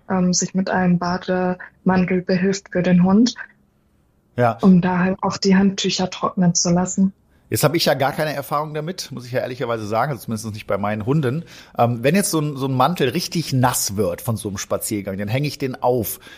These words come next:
Speaker 2: Ähm, jetzt weiß ich nicht, wie die so beschaffen sind. Trocknen die schnell genug, damit die beim nächsten Spaziergang wieder einsatzfähig sind?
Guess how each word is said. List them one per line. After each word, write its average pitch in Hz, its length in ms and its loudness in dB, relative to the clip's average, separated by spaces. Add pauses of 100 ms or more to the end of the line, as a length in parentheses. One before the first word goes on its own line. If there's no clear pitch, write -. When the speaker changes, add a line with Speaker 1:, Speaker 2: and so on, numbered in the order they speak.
(140)
Speaker 2:
Ähm, 113 100 0
jetzt - 240 -4
weiß 147 340 0
ich 151 40 -4
nicht, 147 140 -2
wie 160 60 -4
die 160 80 -2
so 151 120 -2
beschaffen 143 380 -4
sind. 107 240 -4
Trocknen 180 560 2
die 190 140 -2
schnell 175 320 2
genug, 170 340 2
damit 147 320 0
die 147 80 -4
beim 123 220 0
nächsten 139 320 -2
Spaziergang 127 560 0
wieder 117 240 0
einsatzfähig 165 500 -2
sind? 180 180 -4